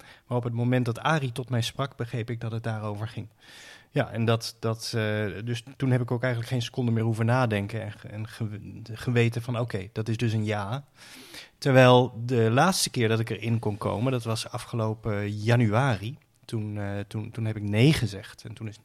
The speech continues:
eh, Nico Drost erin gekomen, eh, die net, eh, onder, onder mij stond, eh, op de lijst. En die nee heb ik gezegd omdat God ook echt letterlijk heeft gesproken in mijn linkeroor.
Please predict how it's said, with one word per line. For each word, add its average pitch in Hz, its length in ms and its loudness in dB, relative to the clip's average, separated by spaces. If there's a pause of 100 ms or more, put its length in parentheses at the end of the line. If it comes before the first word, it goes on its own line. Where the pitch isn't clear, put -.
eh, 104 120 -10
Nico 110 240 -6
Drost 107 320 -6
erin 104 220 -8
gekomen, 107 480 -12 (520)
eh, 101 220 -6
die 104 100 -6
net, 110 220 -6
eh, 107 160 -6
onder, 123 240 2
onder 135 220 4
mij 98 120 -2
stond, 113 480 -10
eh, 104 80 -8 (120)
op 107 100 -10
de 107 80 -2
lijst. 101 400 -8 (520)
En 120 260 2 (100)
die 151 220 4
nee 175 340 10
heb 120 100 4
ik 113 140 0
gezegd 107 420 -6
omdat 123 480 -2
God - 400 -8
ook 113 200 -6
echt - 220 -12
letterlijk 120 440 0
heeft 117 180 0
gesproken 120 560 -4
in 110 60 -4
mijn 113 160 4
linkeroor. 123 720 2